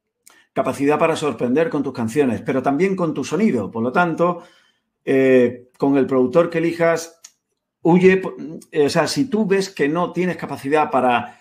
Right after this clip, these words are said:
con tus propios medios, producir una canción, y mira que hoy también se llevan las canciones muy desnudas, muy sencillas en cuanto al pop,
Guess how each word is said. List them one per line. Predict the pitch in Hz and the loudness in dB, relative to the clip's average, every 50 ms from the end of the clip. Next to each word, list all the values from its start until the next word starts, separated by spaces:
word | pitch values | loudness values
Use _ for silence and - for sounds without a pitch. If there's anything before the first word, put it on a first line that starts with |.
| _ _ _ | _ _ _
con | - 156 160 147 | 0 0 0 2
tus | 202 180 - | 0 -2 -2
propios | - 180 185 180 165 147 127 | 0 -2 0 2 2 0 2
medios, | 139 135 123 117 113 107 - - - - - - _ _ _ _ _ _ _ _ _ - | 0 0 0 0 0 -2 -4 -6 -12 -18 -20 -20 _ _ _ _ _ _ _ _ _ -2
producir | - 151 156 156 151 135 - 180 175 156 139 | 4 6 6 6 6 4 4 4 4 4 2
una | 139 147 143 143 | 0 0 -2 -2
canción, | - 123 117 113 - 127 135 160 - - - _ _ _ _ _ _ _ _ _ _ _ | -4 -4 -6 -4 -4 -4 -4 -4 -4 -10 -16 _ _ _ _ _ _ _ _ _ _ _
y | _ - 151 127 | _ -8 -4 -2
mira | 135 143 151 151 139 | 0 2 2 2 2
que | 127 127 135 | 2 2 2
hoy | 143 143 123 | 2 2 2
también | 127 120 117 120 143 151 147 139 127 | 0 0 0 2 2 2 2 0 -2
se | 113 - 120 110 | -2 -2 -2 0
llevan | 120 139 143 131 127 117 | 0 2 2 0 0 -2
las | 117 110 | -4 -6
canciones | - 110 98 - 131 131 131 131 123 113 110 113 - - _ _ - | -8 -10 -8 -4 -4 -4 -2 -2 -4 -4 -6 -8 -14 -20 _ _ -4
muy | 120 139 147 | 0 0 2
desnudas, | 131 120 107 101 123 135 139 131 135 135 127 | 2 0 0 0 0 2 2 2 2 2 2
muy | 120 113 104 | 0 -2 -4
sencillas | 110 107 101 - 127 127 135 135 117 | -4 -6 -4 -2 -2 0 0 0 0
en | 120 113 | -2 -4
cuanto | 110 113 113 110 113 107 | -4 -2 -2 -2 -2 -4
al | 101 98 95 | -4 -6 -4
pop, | - 143 151 156 147 147 - | 0 2 4 4 4 2 -2